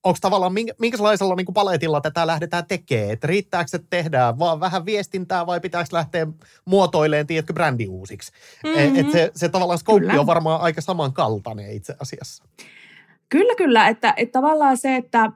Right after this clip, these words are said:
Speaker 2: mua harmittaa tavallaan juurikin, että niin kun, niin näissä molemmissa ku-, näkökulmissa, mitä on käyty tässä läpi, niin se perusprosessit on kuitenkin hyvin samantyyppisiä kuin millä tahansa muulla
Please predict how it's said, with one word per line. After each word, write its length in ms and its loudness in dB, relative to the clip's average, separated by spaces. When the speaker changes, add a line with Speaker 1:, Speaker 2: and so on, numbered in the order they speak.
Speaker 2:
mua 200 0
harmittaa 1000 0
tavallaan 540 2
juurikin, 400 0
että 360 -4
niin 180 -6
kun, 360 -6
niin 280 0
näissä 220 0
molemmissa 420 2
ku-, 160 -6
näkökulmissa, 640 -4
mitä 180 -6
on 60 -4
käyty 220 -6
tässä 240 -10
läpi, 280 -4
niin 120 -8
se 180 -8
perusprosessit 760 -2
on 120 -4
kuitenkin 640 -4
hyvin 240 0
samantyyppisiä 1080 -2
kuin 160 -4
millä 200 -2
tahansa 340 -2
muulla 500 2